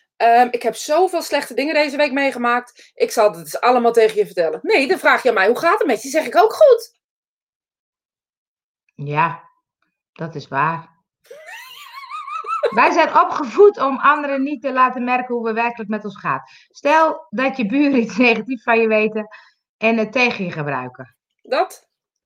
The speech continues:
Speaker 2: Het kost moeite om het los te laten.
Speaker 1: Ja, ik snap wat zij bedoelt. Het kost moeite
Speaker 2: Ja.
Speaker 1: om het echt los te laten. Weet je, gewoon puur en, eh,
Speaker 2: Die
Speaker 1: ehm,
Speaker 2: ouders, ja.
Speaker 1: Ja, weet je, vraag het die ouders. Ik, ik snap echt, echt, maar ja.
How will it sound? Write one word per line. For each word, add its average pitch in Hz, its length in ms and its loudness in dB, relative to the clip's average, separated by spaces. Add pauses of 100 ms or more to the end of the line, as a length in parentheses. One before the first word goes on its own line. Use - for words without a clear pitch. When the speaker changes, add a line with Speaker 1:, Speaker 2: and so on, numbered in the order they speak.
Speaker 2:
Het 214 140 -16
kost 220 240 2
moeite 311 400 2
om 240 180 2
het 233 100 0
los 156 220 -2
te 156 80 -6
laten. 123 520 -2 (640)
Speaker 1:
Ja, 214 480 2
ik 214 120 0
snap 220 180 -4 (100)
wat 214 120 -2
zij 214 160 0
bedoelt. 220 460 -2
Het - 140 -20
kost 190 180 -6
moeite 180 260 -2
Speaker 2:
Ja. 190 60 -4
Speaker 1:
om 190 80 -10
het 180 100 -18
echt - 180 -10
los 196 160 -2
te 220 60 -2
laten. 196 140 2
Weet 220 100 4
je, - 60 -12
gewoon 240 260 -2
puur 262 280 0
en, 247 300 0 (120)
eh, 220 420 4
Speaker 2:
Die - 140 -2 (120)
Speaker 1:
ehm, 202 360 -6
Speaker 2:
ouders, 233 460 -4
ja. - 300 -14 (320)
Speaker 1:
Ja, 339 400 -2 (240)
weet 359 180 -4
je, 415 60 4
vraag 440 260 2
het 294 100 -4
die - 140 -4
ouders. 285 300 2
Ik, 262 180 -2
ik - 160 -8
snap 330 380 -2
echt, - 600 -2 (160)
echt, - 500 -6 (100)
maar 254 180 -6
ja. 170 260 -6